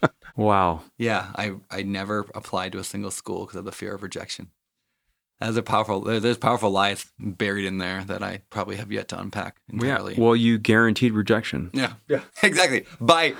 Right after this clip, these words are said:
Speaker 2: not <laughs> applying, I guaranteed I didn't get into any of the schools.
Speaker 1: Like, you,
Speaker 2: Isn't that
Speaker 1: you
Speaker 2: funny?
Speaker 1: created the outcome you were scared of.
Speaker 2: Yeah. Yeah.
Speaker 1: Yeah.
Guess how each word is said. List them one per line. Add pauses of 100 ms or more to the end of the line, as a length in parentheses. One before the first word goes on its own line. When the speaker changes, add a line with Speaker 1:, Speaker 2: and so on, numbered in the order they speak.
(200)
Speaker 2:
not
<laughs>
applying,
I
guaranteed
I
didn't
get
into
any
of
the
schools.
Speaker 1:
Like,
you,
Speaker 2:
Isn't
that
Speaker 1:
you
Speaker 2:
funny?
Speaker 1:
created
the
outcome
you
were
scared
of.
Speaker 2:
Yeah. (180)
Yeah.
Speaker 1:
Yeah.